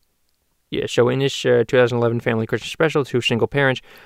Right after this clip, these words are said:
are brought together by their dogs during the fateful d-, oh God, let me guess, the dogs fucking die. During a fateful day, and that's what hap-, oh, that's what always happens in these fucking Hallmark movies. Somebody dies and shit, and it's, like, all fucking emotional. And it's just, like, it just wants you, you just punch a fucking hole in the wall. So anyway, uh,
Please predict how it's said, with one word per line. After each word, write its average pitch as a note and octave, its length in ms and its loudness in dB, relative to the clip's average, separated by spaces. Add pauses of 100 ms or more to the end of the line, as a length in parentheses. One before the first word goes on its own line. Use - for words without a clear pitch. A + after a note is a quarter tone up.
(160)
are C3 80 -2
brought C3 200 2
together A#2+ 220 2
by A2+ 120 0
their A2 160 -2
dogs E3 520 2
during A#2 260 0
the A2+ 80 -6
fateful C#3 380 0
d-, A2+ 140 -6
oh A2 140 -4
God, G2 320 -6
let A#2+ 100 -12
me D#3+ 80 -12
guess, G#2+ 200 -6
the A2 60 -16
dogs G#2 260 -2
fucking G#2+ 280 -6
die. G#2+ 240 -2 (520)
During B2+ 220 6
a A#2+ 60 2
fateful C#3 420 2
day, A#2+ 340 6
and A2+ 100 -4
that's A#2 120 -6
what A#2 100 2
hap-, G#2+ 240 0
oh, B2+ 60 2
that's B2 180 0
what - 80 -2
always G#2+ 300 4
happens G2+ 260 -4
in G2 60 -12
these G2 160 -14
fucking - 240 -14
Hallmark F#2+ 320 -10
movies. F#2 180 -6
Somebody A#2+ 280 0
dies G2+ 440 -8
and G2+ 100 -8
shit, - 360 -6
and G2+ 100 -12
it's, G2 240 -12
like, F#2+ 240 -6
all G2 140 -2
fucking G#2 320 -8
emotional. G2 520 -6 (400)
And - 60 -8
it's A2 100 -8
just, - 200 -8
like, G2+ 180 -6
it G#2+ 40 -12
just - 200 -12
wants G#2+ 240 -8
you, C3 80 -18 (140)
you - 100 -20
just B2+ 180 -14
punch - 240 -6
a A2 60 -6
fucking - 360 -4
hole G#2+ 260 2
in G#2+ 40 0
the G#2 60 -2
wall. G2 300 -4 (480)
So - 120 2
anyway, C#3 300 6
uh, A#2 280 4